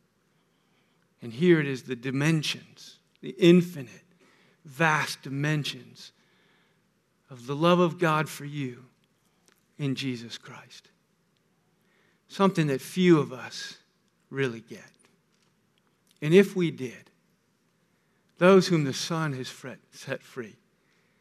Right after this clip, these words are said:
would be truly free. To live and to dwell in this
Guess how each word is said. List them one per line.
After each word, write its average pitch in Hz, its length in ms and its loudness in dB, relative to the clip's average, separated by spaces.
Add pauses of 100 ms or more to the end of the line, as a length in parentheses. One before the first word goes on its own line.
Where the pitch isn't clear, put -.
(240)
would 123 140 -2
be 120 140 -4
truly 117 460 -10
free. - 240 -20 (1400)
To 160 120 -2
live 165 340 8
and 139 120 2
to 135 60 -2
dwell 147 440 2
in 127 160 -4
this 151 460 -2